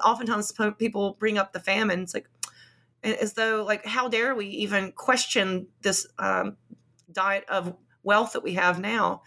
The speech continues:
where we can have meat and dairy in every single meal, when there was a time when we were starving to death. So that legacy, uh, that, that traumatic legacy still very much so informs, I think, a lot of,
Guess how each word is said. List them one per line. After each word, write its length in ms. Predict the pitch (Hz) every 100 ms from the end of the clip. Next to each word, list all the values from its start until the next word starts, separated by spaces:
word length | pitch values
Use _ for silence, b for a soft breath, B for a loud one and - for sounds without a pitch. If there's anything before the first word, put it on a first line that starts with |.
| B B -
where 120 | 202
we 80 | 208
can 140 | 240
have 240 | 233 262
meat 160 | 240 220
and 80 | 180
dairy 240 | 180 175
in 80 | 170
every 140 | 170
single 260 | 165 180 175
meal, 320 | 170 170 - B B
when 100 | 208
there 80 | 214
was 100 | 202
a 40 | 208
time 340 | 233 226 226
when 120 | 202
we 200 | 202 208
were 240 | - 196 -
starving 460 | - 226 359 277
to 100 | 214
death. 280 | 196 - 180 _ B B B B
So 200 | - 254
that 320 | 254 285 -
legacy, 680 | 247 254 277 - 226 208 196 -
uh, 180 | 202 180
that, 360 | 202 - - -
that 200 | 220 -
traumatic 500 | - 214 202 214 -
legacy 500 | 208 247 262 - 208
still 300 | - - 311
very 200 | 247 240
much 180 | 226 226
so 160 | - 202
informs, 580 | 196 - 208 196 190
I 120 | - 208
think, 340 | 208 190 - b b b b 202
a 60 |
lot 200 | 196 196
of, 180 | 185